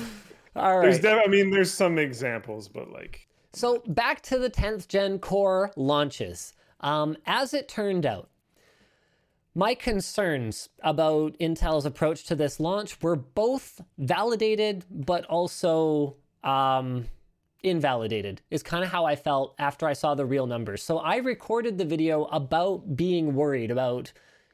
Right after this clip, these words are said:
Speaker 1: the direction they were going before I had seen any actual confirmed thermal or performance numbers. And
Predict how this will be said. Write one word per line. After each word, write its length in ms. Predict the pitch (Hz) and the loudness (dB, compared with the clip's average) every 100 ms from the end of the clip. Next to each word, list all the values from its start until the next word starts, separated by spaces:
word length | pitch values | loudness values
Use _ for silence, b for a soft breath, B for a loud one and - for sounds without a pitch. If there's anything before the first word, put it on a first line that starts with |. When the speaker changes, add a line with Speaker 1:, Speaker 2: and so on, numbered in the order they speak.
| - | -6
Speaker 1:
the 160 | 139 143 | -2 0
direction 460 | 151 143 - 151 | 2 0 0 -2
they 140 | 139 127 | 0 0
were 140 | 127 | 2
going 420 | 143 139 123 113 | 2 2 0 -4
before 400 | 143 131 175 185 | -4 -4 -2 0
I 60 | 180 | 0
had 160 | 165 135 | -2 -6
seen 420 | - 147 143 143 | -4 -2 -2 -2
any 420 | 160 165 160 - - | -2 -2 -2 -6 -6
actual 440 | 147 - 175 165 | -6 -6 -4 -4
confirmed 540 | 160 139 131 139 131 | -4 -6 -4 -4 -4
thermal 340 | 139 135 135 - | -2 -2 -2 -2
or 140 | 131 | -4
performance 640 | 127 120 - 113 110 113 - | -4 -6 -6 -6 -6 -6 -8
numbers. 420 | - - - - b b b b b - | -8 -8 -10 -14 b b b b b -6
And 560 | 156 147 147 143 143 | 0 2 0 -2 -6